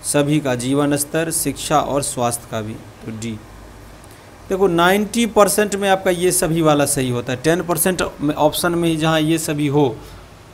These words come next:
तो वो गलत हो जाता है, टेन परसेंट ही ऐसा क्वेश्चन है। देखो ग्रामीण क्षेत्र के चौबीस सौ कैलोरी वाला जो ये है अलग समिति ने दिया था, संस्तुति, ऑप्शन ए।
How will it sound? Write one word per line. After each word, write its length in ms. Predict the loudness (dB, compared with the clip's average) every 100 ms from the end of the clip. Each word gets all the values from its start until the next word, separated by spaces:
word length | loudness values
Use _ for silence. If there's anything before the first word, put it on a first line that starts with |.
| -20 -6
तो 80 | 0
वो 120 | 2
गलत 300 | 4 2 0
हो 80 | -4
जाता 240 | -4 -4 -6
है, 60 | 0
टेन 200 | 0 2
परसेंट 520 | 0 -2 0 -2 -2
ही 160 | -6 -6
ऐसा 220 | -6 -6
क्वेश्चन 300 | -8 -10 -12
है। 320 | -14 -16 -20 -20 -20 -20 -18 -16 -14 -16 -16 -18 -18 -20 -20 -20 -20 -20 -20 -20 -20 -20 -20 -20 -10 0
देखो 340 | 0 2 2
ग्रामीण 320 | 4 4 2
क्षेत्र 240 | 0 -2 -2
के 80 |
चौबीस 360 | 2 2 2 0
सौ 100 | -2
कैलोरी 420 | 2 4 4 4
वाला 240 | 4 6 4
जो 100 | 4
ये 160 | 2
है 220 | 2 0 2
अलग 240 | 6 6
समिति 460 | 4 4 2 2 0
ने 120 | -2
दिया 240 | -2 -4
था, 200 | -4 -8 -12 -18 -20 -20 -20 -20 -20 -20 -20 -20 -20 -20 -20 -16 -8
संस्तुति, 600 | 0 0 0 -4 -4 -6 -10 -20 -20 -18 -12
ऑप्शन 400 | -10 -6 -6
ए। 100 | -6